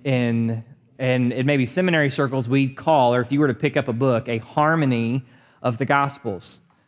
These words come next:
Uh, I've called it the life and times of Jesus Christ, but simply put, if you remember, we've got four Gospels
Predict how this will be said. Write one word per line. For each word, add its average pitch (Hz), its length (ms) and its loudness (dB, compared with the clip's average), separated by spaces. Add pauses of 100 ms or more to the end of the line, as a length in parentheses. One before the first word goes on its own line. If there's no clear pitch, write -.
Uh, - 60 -10
I've 127 240 2
called 143 220 2
it - 20 -10
the 131 80 -2
life 135 260 2
and 131 80 -4
times 131 300 -2
of 113 80 -6
Jesus 120 340 -4
Christ, 143 360 0
but 135 80 -12
simply 165 300 -2
put, 147 280 2
if 139 140 -2
you 156 60 2
remember, 151 300 2
we've 143 160 0
got 143 200 0
four 190 400 2
Gospels 139 800 -2